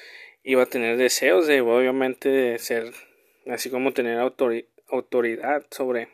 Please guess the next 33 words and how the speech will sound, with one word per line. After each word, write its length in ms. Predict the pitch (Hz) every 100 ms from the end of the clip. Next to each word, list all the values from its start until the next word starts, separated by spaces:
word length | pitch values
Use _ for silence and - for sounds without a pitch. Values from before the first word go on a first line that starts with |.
| _ - -
sobre 280 | - 123 117
el 120 | 113
hombre, 320 | 123 139 131 120
¿no? 240 | 127 170 _ _ _ _ - - - - - _ _ _ _ _
Y, 480 | 143 135 127 131 - -
y 100 | 147
también 380 | 143 131 127 127
le 80 |
dice 380 | 127 127 - 135
a, 220 | 127 117 - - _ _ _ _ _ -
al 180 | 135 120
hombre, 300 | 151 165 143
¿no? 160 | 143 160
Que 140 | 135
va 100 | 123
a 60 | 123
trabajar 760 | 139 131 117 - 127 135 - _
por 100 | 135
haber 220 | 131 120 131
desobedecido 840 | 147 - 127 120 - 135 143 147
y 240 | 127 120 - - - _ -
básicamente 640 | 135 123 147 135 123 139
seguido 340 | 139 120 120 139
las 220 | 135 131
instrucciones 720 | 117 - 123 - 127 139 139
de 80 | 127
alguien 340 | 127 135 135
más, 200 | 131 135 135 135 _ _ _ _ _
por 120 | 127
no 100 | 120
haber 140 | 135 135
sido 260 | - 147
responsable. 960 | 139 117 - 120 123 - 143 160 180 196